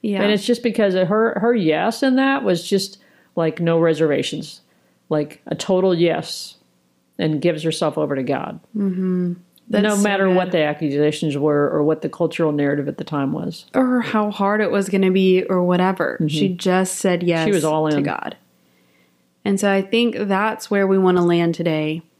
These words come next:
Speaker 1: is that whatever, as the listener, whatever you're going through or whatever pain that you have, to take it to the only one who can truly meet your desires, to pour your heart out to him unreservedly and,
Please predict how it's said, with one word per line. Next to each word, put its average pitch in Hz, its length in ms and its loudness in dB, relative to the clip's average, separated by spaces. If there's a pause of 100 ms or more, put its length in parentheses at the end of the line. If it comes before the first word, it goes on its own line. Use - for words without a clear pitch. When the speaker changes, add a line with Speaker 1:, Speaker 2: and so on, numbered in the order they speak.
(260)
Speaker 1:
is 185 180 0
that 175 260 2
whatever, 208 720 0
as 196 240 -2
the 185 100 -2
listener, 190 460 2
whatever 190 400 2
you're 196 240 2
going 202 420 2
through 196 320 4
or 180 140 2
whatever 175 380 2
pain 202 500 2
that 190 140 0
you 165 100 -4
have, 190 500 -2 (300)
to 196 140 -2
take 196 360 0
it 202 160 0
to 196 120 -2
the 180 100 2
only 190 400 4
one 180 320 2
who 180 140 0
can 180 180 0
truly 190 440 2
meet 180 300 4
your 180 100 -2
desires, 175 840 -2 (680)
to 190 120 0
pour 208 440 2
your 196 200 2
heart 196 300 -2
out 180 280 -2
to 208 80 -2
him 196 300 2
unreservedly 190 1200 2
and, 180 260 0